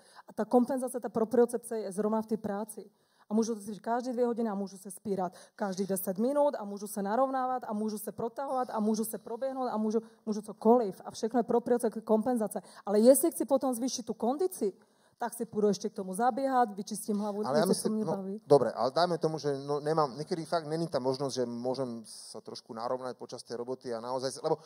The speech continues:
Speaker 2: vieš, jedna vec je, že máš projekt, robíš nad niečím a teraz, e, asi ak robím nejaké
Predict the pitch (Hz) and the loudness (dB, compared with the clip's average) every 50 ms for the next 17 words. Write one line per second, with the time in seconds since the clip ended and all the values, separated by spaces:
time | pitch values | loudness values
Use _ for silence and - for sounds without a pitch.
0 | - - - _ _ - - - 156 170 180 202 185 185 180 160 135 - 113 139 | -20 -20 -20 _ _ -12 -12 -8 -6 -4 0 0 2 0 0 -2 -4 -6 -4 -2
1 | 139 147 165 160 - - 156 156 160 156 131 160 143 143 165 156 - - 127 120 | 0 0 -2 -4 -4 -4 -2 0 0 0 0 -2 -2 -2 -4 -8 -6 -6 -6 -4
2 | 123 135 139 151 - - 180 185 185 180 - _ _ _ _ - 120 - - 143 | -4 -4 -6 -6 -6 -6 -6 -6 -6 -8 -12 _ _ _ _ -12 -12 -6 -4 -2
3 | 147 147 - - 156 147 143 147 - - _ _ _ _ _ _ _ _ _ _ | -2 -2 -4 -2 -2 -2 -2 -2 -2 -6 _ _ _ _ _ _ _ _ _ _
4 | _ _ _ - 127 147 - - 170 131 123 120 123 139 147 147 147 147 147 - | _ _ _ -8 -8 -6 -6 -6 -6 -6 -6 -4 -4 -4 -6 -4 -6 -6 -6 -6
5 | 139 | -10